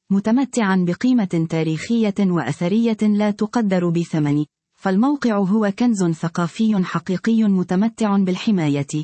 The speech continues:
حيث يخضع للترميم والصيانة باستمرار. وأشار المصدر ذاته إلى أن هذا المشروع وضع أربعة أهداف هي: تحسين شروط استقبال الجمهور،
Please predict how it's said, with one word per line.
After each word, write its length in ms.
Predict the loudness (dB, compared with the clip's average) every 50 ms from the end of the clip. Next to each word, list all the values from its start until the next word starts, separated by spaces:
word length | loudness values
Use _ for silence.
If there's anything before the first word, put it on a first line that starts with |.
| -8 _ _ _ _ _ _ -6
حيث 320 | -4 -2 -2 -2 -2 -2
يخضع 480 | 0 0 0 -2 -2 -2 -2 0 0 0
للترميم 720 | 0 -2 -2 -2 -2 -2 0 2 2 2 2 2 2 0
والصيانة 580 | -2 -4 -4 -2 -2 0 0 2 2 0 0 0 -2
باستمرار. 840 | -2 -2 -2 -4 -2 -2 0 0 0 0 0 0 0 0 0 -2 -4 _ _ _ _ _ _ _ _ -6 -4
وأشار 520 | -2 0 0 0 0 0 0 0 0 0
المصدر 540 | 2 2 0 0 0 0 -2 0 0 2 0
ذاته 520 | 0 0 0 -2 0 0 0 0 0 0 0
إلى 220 | 0 0 0 0
أن 200 | 0 0 0 2
هذا 280 | 2 2 2 2 0 0
المشروع 580 | 0 0 0 0 -2 0 0 0 2 2 0
وضع 480 | 0 0 0 0 0 0 0 0 0 0
أربعة 340 | 0 0 0 2 0 0 0 -2
أهداف 560 | -2 0 0 0 0 0 0 -2 -2 -2 -2
هي: 440 | -2 0 0 0 0 0 -2 -2 -4 _ _ _ _ _ _ -6
تحسين 500 | -6 -6 -6 -4 -4 0 2 2 2 2
شروط 400 | 0 0 0 0 0 0 0 -2
استقبال 540 | -4 -4 -4 -6 -6 -2 -2 0 0 2 2
الجمهور، 600 | 0 0 2 2 2 2 2 2 0 0 -2 -4